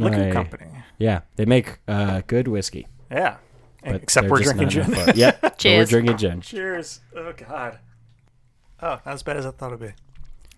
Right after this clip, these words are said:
Speaker 3: I told you, it's good.
Speaker 2: Yeah, that is pretty good.
Speaker 1: That was, yeah, very
Speaker 3: Smooth.
Speaker 1: smooth. I
Speaker 2: I like
Speaker 1: didn't feel
Speaker 2: their,
Speaker 1: like throwing
Speaker 2: um,
Speaker 1: up. <laughs>
Speaker 2: their breakfast gin is good. <laughs> You didn't feel like
Speaker 1: Brec-
Speaker 2: throwing up?
Speaker 3: Breakfast gin.
Speaker 1: What is breakfast gin?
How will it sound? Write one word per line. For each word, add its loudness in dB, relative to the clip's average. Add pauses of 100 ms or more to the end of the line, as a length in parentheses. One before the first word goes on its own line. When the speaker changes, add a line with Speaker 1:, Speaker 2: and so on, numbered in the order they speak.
(120)
Speaker 3:
I -10
told -8
you, -2
it's -8
good. -2 (260)
Speaker 2:
Yeah, 0
that 2
is 0
pretty -2
good. -2 (380)
Speaker 1:
That 0
was, -4 (260)
yeah, -2
very -4
Speaker 3:
Smooth. 0
Speaker 1:
smooth. -4
I 2 (160)
Speaker 2:
I 4
like 4
Speaker 1:
didn't 0
feel 8
Speaker 2:
their, 8
Speaker 1:
like 4
throwing 2
Speaker 2:
um, -8
Speaker 1:
up. -8 (160)
<laughs> -16
Speaker 2:
their 2
breakfast 0
gin -4
is -8
good. -8
<laughs> -20
You 6
didn't 6
feel 8
like 10
Speaker 1:
Brec- 10
Speaker 2:
throwing 8
up? 8
Speaker 3:
Breakfast -2
gin. -2
Speaker 1:
What 8
is 4
breakfast 2
gin? -10